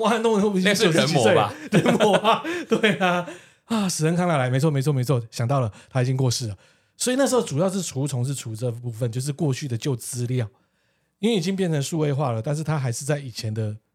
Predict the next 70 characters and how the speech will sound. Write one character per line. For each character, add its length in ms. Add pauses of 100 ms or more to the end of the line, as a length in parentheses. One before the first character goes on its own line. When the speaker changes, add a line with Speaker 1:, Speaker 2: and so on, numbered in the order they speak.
(160)
Speaker 1:
所 160
谓 60
的 100
数 220
位 100
格 140
式 120
的 80
档 200
案， 180 (300)
所 120
以 40
那 60
时 100
候 40
企 320
业 160
很 220
怕 180
发 200
生 140
问 140
题， 220 (340)
那 140
时 120
候 80
一 120 (100)
到 180
了 120
一 140
九 200
九 140
九 100
年， 160
转 180
到 120
两 200
千 160
年， 140 (240)
会 140
不 40
会 80
直 240
接 220
所 160
有 60
的 60
资 200
料 160
就 120
不 120
见 200
了？ 140 (320)
还 120
有 100
资 300
料 180
里 80
面 100
的 100
档 160
案 100
的 60
排 120
序 180
也 80
不， 140 (220)
不 100
对 180
了。 140